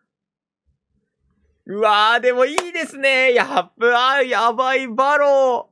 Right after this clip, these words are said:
ー。仲間に入った、ジャッジ。いや、捨てられるかもってちょっと思ったんだよ、多分。いや、なのにさ、こう、だからさ、ちょっと、<sighs> やばい。ナルハヤ取られるかもしれないっていうところさ、でも、俺を選んだ。お、マジ？みたいな。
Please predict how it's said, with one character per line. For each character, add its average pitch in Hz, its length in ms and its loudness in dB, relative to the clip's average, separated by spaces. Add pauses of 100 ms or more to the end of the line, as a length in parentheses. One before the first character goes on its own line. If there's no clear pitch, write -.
ー。 - 20 -18
仲 247 340 -2
間 277 160 0
に 269 80 -6
入 262 180 -2
っ - 20 -20
た、 - 60 -20
ジ - 40 -20 (640)
ャ 427 180 -2
ッ - 40 -20
ジ。 - 800 -4
い - 20 0
や、 269 200 2
捨 - 80 -10
て 320 100 -2
ら 311 120 2
れ 330 80 -6
る 381 100 -2
か 339 160 2
も 254 100 -4
っ 220 40 -4
て 262 100 -4
ち 339 80 2
ょ 349 40 0
っ - 40 -8
と 254 80 2
思 262 140 0
っ 285 80 -8
た 226 120 2
ん 180 40 -6
だ 160 80 -4
よ、 - 20 -6
多 165 180 0
分。 135 220 -8 (160)
い 208 100 -6
や、 233 140 2
な 262 100 2
の 247 120 0
に 190 100 -6
さ、 170 200 0
こ 220 100 -2
う、 - 20 -4
だ 220 100 2
か 190 60 -2
ら 170 60 -6
さ、 175 120 0
ち - 80 -12
ょ - 20 -14
っ - 40 -20
と、 - 120 -8 (420)
<sighs> - 380 -20
や - 200 -6
ば - 140 -2
い。 - 160 -14 (240)
ナ 196 160 0
ル 202 80 0
ハ - 80 0
ヤ 190 100 -2
取 165 100 -4
ら - 60 0
れ 247 80 2
る 233 60 -4
か - 100 -4
も 214 80 0
し 202 80 -4
れ 202 80 2
な - 140 -2
い 208 40 -2
っ - 80 -18
て 208 100 -4
い - 20 2
う 202 40 -2
と 233 100 0
こ 220 80 2
ろ 196 100 0
さ、 160 220 0 (240)
で 247 100 4
も、 165 140 -6 (160)
俺 190 180 2
を 208 80 2
選 208 220 2
ん 160 40 -10
だ。 113 160 -6 (160)
お、 269 240 0
マ 240 200 0
ジ？ 262 120 -6
み 190 120 -2
た 147 140 2
い 127 60 -8
な。 110 180 -10